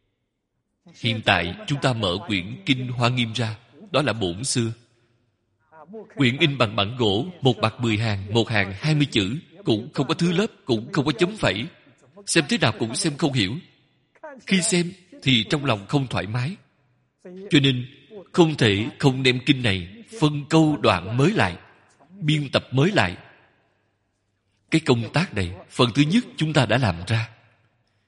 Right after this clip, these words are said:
Cho nên chúng ta dự định ngày mười tám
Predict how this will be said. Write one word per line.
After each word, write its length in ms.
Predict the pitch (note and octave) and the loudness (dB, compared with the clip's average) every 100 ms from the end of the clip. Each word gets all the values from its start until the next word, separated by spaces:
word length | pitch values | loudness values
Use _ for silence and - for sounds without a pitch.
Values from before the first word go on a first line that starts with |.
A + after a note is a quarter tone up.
| _ _ _ _ _ _ _ _ _ _ _ | _ _ _ _ _ _ _ _ _ _ _
Cho 120 | C3+ | 4
nên 240 | B2+ B2 G#2+ | 4 2 2
chúng 200 | D#3 E3+ | -2 0
ta 220 | D#3+ B2+ A#2+ | 0 0 0
dự 160 | A2+ | 0
định 280 | F#2 F2+ F#2+ - _ _ _ _ _ _ _ | 0 -2 -4 -12 _ _ _ _ _ _ _
ngày 200 | B2 A#2+ | 2 4
mười 180 | A2 G2+ | 4 0
tám 320 | - B2 D#3+ | 0 -2 -2